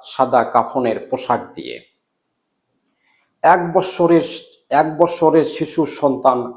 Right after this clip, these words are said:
আয়ান আজকেই তার বাবাকে প্রথম দেখল, তাও আবার তার বাবা কথা বলে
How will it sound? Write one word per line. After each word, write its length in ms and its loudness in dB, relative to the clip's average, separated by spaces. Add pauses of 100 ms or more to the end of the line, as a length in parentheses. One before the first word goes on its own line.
(160)
আয়ান 280 4 (1040)
আজকেই 560 4 (460)
তার 180 4 (160)
বাবাকে 420 2 (260)
প্রথম 300 -4 (160)
দেখল, 300 -2 (1700)
তাও 200 6 (180)
আবার 240 4 (220)
তার 180 2 (140)
বাবা 240 6 (320)
কথা 260 0 (120)
বলে 220 2